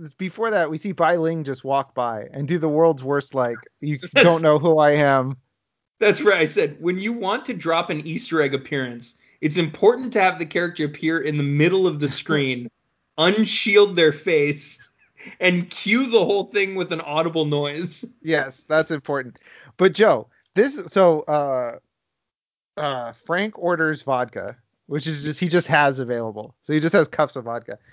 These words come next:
Speaker 2: Right.
Speaker 1: Yeah, and then, um, Samurai Cop orders kombucha,
Speaker 2: Kombucha.
Speaker 1: and he's like, "Nah, kombucha's too pricey," which is the first of two times in this movie, I think three times, where they just completely dump on kombucha.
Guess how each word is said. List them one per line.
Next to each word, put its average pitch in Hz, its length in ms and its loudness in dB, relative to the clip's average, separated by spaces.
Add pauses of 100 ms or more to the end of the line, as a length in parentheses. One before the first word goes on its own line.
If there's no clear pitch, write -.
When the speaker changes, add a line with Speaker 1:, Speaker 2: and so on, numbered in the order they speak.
(280)
Speaker 2:
Right. - 120 -6
Speaker 1:
Yeah, 180 220 4
and 170 180 -2
then, 175 420 -6
um, 131 540 -4 (260)
Samurai 190 360 -2
Cop 135 400 -2 (720)
orders 151 720 0 (360)
kombucha, 160 180 0 (400)
Speaker 2:
Kombucha. 104 40 -12 (480)
Speaker 1:
and 170 220 4
he's 175 180 0
like, 135 220 -2
"Nah, 175 240 4
kombucha's 160 440 -8
too 139 140 -12
pricey," 123 480 -12 (140)
which 170 180 -2
is 190 80 -6
the 214 120 0
first - 260 -2
of 294 120 -4
two 220 200 -6
times 196 320 0
in 185 80 -8
this 156 120 -10
movie, 160 360 -8 (100)
I 156 60 -4
think 208 200 -8
three 180 220 -2
times, 131 380 0
where 156 80 0
they 175 100 2
just 165 160 -4
completely 165 440 -2
dump 139 340 0
on 147 160 2
kombucha. 127 640 -4